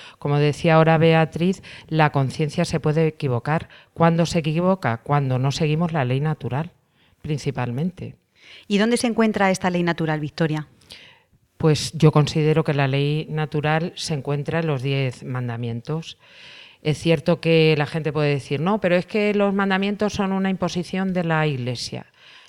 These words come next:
Speaker 1: No, porque es que, mm, vemos claramente como "no robarás,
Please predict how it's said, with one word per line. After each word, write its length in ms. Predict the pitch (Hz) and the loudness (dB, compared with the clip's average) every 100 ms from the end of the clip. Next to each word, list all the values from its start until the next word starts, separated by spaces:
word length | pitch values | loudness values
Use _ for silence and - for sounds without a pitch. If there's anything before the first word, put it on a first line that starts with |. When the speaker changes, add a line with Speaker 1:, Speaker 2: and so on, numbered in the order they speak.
| _ | _
Speaker 1:
No, 300 | 147 160 165 | -4 -2 -4
porque 280 | 160 139 - | -6 -10 -8
es 80 | 131 | -8
que, 380 | - 151 147 - | -4 -2 -2 -4
mm, 300 | 147 127 127 | -6 -6 -4
vemos 240 | 143 147 147 | -2 -2 -2
claramente 580 | 156 151 143 147 147 175 | -4 -2 -2 -4 -4 -4
como 400 | 147 131 127 - _ _ _ _ | -2 -4 -6 -12 _ _ _ _
"no 220 | 139 135 | -2 0
robarás, 560 | 135 135 156 170 - | -2 -2 -4 -6 -10